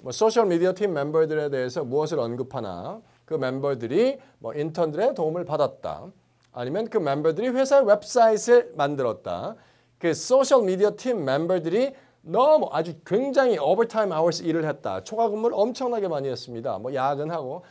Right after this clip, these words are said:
그리고 온라인 리서치를 실시했다. 마지막 문제는요, 스피커에 따르면 씨이오가 뭘 했나?라고 나와 있는데, 정답 한번 보죠. 일단 Danton Incorporated, 스피커가 일하는 회사는 Danton Incorporated, 요거 하나 찾으시고요.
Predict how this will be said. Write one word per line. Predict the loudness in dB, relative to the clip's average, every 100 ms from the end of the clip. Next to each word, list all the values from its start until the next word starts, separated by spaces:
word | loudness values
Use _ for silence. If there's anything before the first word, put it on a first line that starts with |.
| _ _
그리고 | -6 0 2 2 0
온라인 | 0 2 2 2 0
리서치를 | -2 -2 -4 -4 -6
실시했다. | -6 -8 -6 -8 -8 -12 -12 -14 _ _ _ _ _ _ _
마지막 | 2 4 6 6
문제는요, | 6 6 6 4 4 0
스피커에 | -2 2 6 8
따르면 | 8 4 4 0
씨이오가 | -2 -4 2 2 4 4
뭘 | 6 4 4
했나?라고 | 0 4 4 4 0 -4 -2
나와 | -2 -2 -4
있는데, | -6 -8 -8 -8 -12 -16 _ _
정답 | 4 6 4
한번 | 4 2
보죠. | -2 -6 -14 _ _ _ _ _ _
일단 | 2 2 6
Danton | 6 6 4 4
Incorporated, | 4 4 2 6 8 8 4 -6 _ _ _
스피커가 | -8 -2 0 4 4
일하는 | 4 2 0
회사는 | -2 -2 0
Danton | 0 0 -2 -4
Incorporated, | -4 -4 0 0 0 -4
요거 | -2 0 0
하나 | 0
찾으시고요. | -4 -8 -8 -8 0 2 2